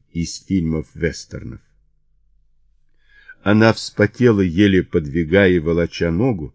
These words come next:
словно это была бетонная глыба, уползая по камням к месту, где в неровном свете костра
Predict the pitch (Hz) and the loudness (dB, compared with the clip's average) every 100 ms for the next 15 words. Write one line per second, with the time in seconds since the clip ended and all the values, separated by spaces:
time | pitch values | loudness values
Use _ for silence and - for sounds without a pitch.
0 | _ - - - - 104 104 104 98 95 | _ -20 -20 -14 2 4 6 4 2 2
1 | 101 104 82 98 - 113 104 104 104 90 | 4 4 4 -2 2 4 4 4 2 2
2 | 107 120 87 64 64 _ _ _ _ - | 2 4 4 -2 -12 _ _ _ _ -10
3 | 87 101 101 85 107 104 95 - 87 - | 2 4 4 4 6 6 6 2 -4 -2
4 | 87 92 98 90 73 - 85 127 123 - | 0 2 2 0 -4 -4 2 2 2 -4
5 | 85 71 76 90 71 82 87 107 92 82 | -10 -6 -2 -2 0 -2 2 2 2 -2
6 | 78 - - 90 92 - - 71 - - | -6 -10 -4 -2 -2 -6 -10 -10 -10 -10
7 | 98 143 123 | 0 2 0